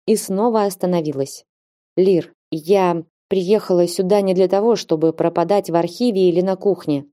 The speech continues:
Мне важно получить полноценную практику,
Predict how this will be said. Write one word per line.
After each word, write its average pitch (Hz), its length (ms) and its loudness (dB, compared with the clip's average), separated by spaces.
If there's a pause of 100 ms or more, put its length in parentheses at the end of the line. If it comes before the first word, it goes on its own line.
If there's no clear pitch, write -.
(160)
Мне 180 320 2
важно 170 480 0
получить 170 500 -2
полноценную 185 680 0
практику, 175 640 -4